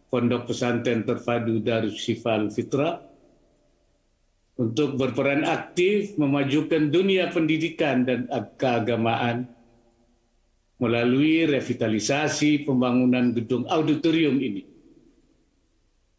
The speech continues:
Sekaligus untuk merespon dan menjawab keinginan dan kebutuhan santri dan masyarakat sekitar.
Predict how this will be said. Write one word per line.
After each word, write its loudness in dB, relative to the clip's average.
Sekaligus 0
untuk 2
merespon -2
dan 2
menjawab 2
keinginan 2
dan 0
kebutuhan 0
santri -2
dan 0
masyarakat -2
sekitar. -8